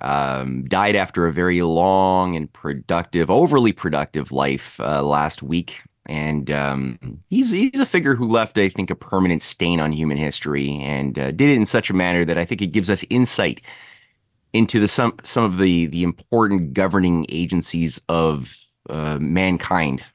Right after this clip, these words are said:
Not to say that he was himself a decider or a causal force behind any of the things that he played a direct role in put, in bringing into reality for the worse.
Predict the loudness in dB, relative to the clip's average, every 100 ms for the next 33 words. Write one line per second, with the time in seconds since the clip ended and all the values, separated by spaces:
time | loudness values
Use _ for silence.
0 | _ _ _ 0 0 0 0 2 0 0
1 | 0 2 2 -2 0 0 -2 -4 -4 -4
2 | 0 2 4 4 2 0 _ _ _ _
3 | _ _ -2 -2 -4 -6 0 2 4 4
4 | 2 0 -4 -4 0 2 0 -2 -4 -4
5 | 0 0 2 2 0 -2 -2 0 0 0
6 | -2 0 2 2 -2 _ _ -2 2 2
7 | 0 0 0 -2 -4 -2 2 2 2 -4
8 | _ _ _ _ _ -2 -2 0 -2 0
9 | 0 2 2 2 2 2 0 0 0 0
10 | -2 2 2 2 0 -6 -12 _ _ 0
11 | 0 2 0 -2 -8